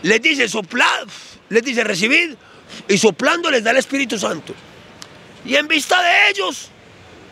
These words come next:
se va para el cielo y está sentado a la diestra de Dios Padre. Y no hay otro mediador entre Dios y los hombres,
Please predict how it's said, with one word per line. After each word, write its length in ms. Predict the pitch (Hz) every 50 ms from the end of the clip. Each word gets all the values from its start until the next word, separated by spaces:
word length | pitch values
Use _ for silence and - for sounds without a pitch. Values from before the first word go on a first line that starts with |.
| - - -
se 180 | - - 254 262
va 120 | 285 285
para 260 | 262 302 330 349 330
el 80 | 277 233
cielo 400 | - 330 381 381 349 269 175 147 - _ _ - - - - - - -
y 140 | - 214 240
está 220 | 233 - - 262
sentado 680 | 247 320 330 320 - - 339 349 370 370 349 330 285 220 - - - - - - - - -
a 100 | - 226
la 140 | 269 262 262
diestra 480 | 262 262 269 269 - - - 320 330 302
de 60 | 277
Dios 200 | 254 254 233 -
Padre. 420 | - - 330 330 311 240 180 - - - - - - - - - - - - - - - - - - - - - - - - - -
Y 120 | 247 269
no 120 | 254 247
hay 120 | 247 254 285
otro 240 | 285 - - 294 285
mediador 480 | 269 247 240 226 220 214 220 220 226
entre 240 | 254 247 - 226 226
Dios 240 | 202 196 202 190 208
y 40 | 247
los 160 | 240 196 180
hombres, 440 | 262 285 285 247 220 185 - -